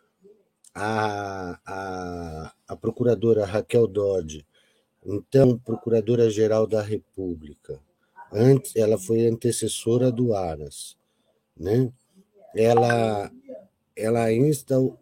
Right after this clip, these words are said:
o Ministério Público Federal a criar um grupo de estudo pra se fazer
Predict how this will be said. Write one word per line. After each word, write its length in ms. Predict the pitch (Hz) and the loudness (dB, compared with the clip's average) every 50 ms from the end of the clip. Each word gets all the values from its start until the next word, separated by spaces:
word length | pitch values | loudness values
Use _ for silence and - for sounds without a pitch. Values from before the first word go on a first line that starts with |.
| _ | _
o 420 | - 107 117 113 104 107 107 104 104 | -6 -4 -4 -4 -4 -6 -8 -6 -4
Ministério 560 | 110 113 113 117 113 - - 120 117 110 107 | -2 0 0 0 -2 0 0 0 0 0 -2
Público 440 | - - 113 107 101 101 101 - - | -4 -4 -6 -6 -6 -8 -12 -12 -8
Federal 680 | - 101 87 92 98 98 95 120 131 127 113 98 85 _ _ _ _ _ _ _ _ _ _ _ | -8 -6 -4 -4 -4 0 2 2 2 2 0 -2 -8 _ _ _ _ _ _ _ _ _ _ _
a 160 | - 101 117 | -6 -6 -6
criar 460 | 120 - - 143 139 131 123 127 143 156 | -6 -4 -2 0 2 4 4 4 2 2
um 280 | 165 175 175 156 135 | 2 2 0 0 0
grupo 320 | 117 117 117 117 113 - 95 | -2 -2 -4 -4 -6 -10 -14
de 120 | 90 104 | -14 -10
estudo 680 | - - - _ - 131 127 123 135 139 160 180 160 _ _ _ _ _ _ _ _ _ _ _ _ _ _ _ _ _ _ _ _ _ - | -12 -12 -12 _ -4 -2 -2 -2 -2 -4 -6 -16 -20 _ _ _ _ _ _ _ _ _ _ _ _ _ _ _ _ _ _ _ _ _ -6
pra 320 | - 113 120 127 131 135 131 | -2 0 2 2 2 0 -2
se 260 | - - - 147 143 | -4 -6 -8 -8 -8
fazer 840 | - - 156 151 143 127 107 95 104 113 123 127 135 143 135 117 | -6 -4 -2 -2 -2 -2 -4 -4 -2 0 2 2 2 0 -2 -6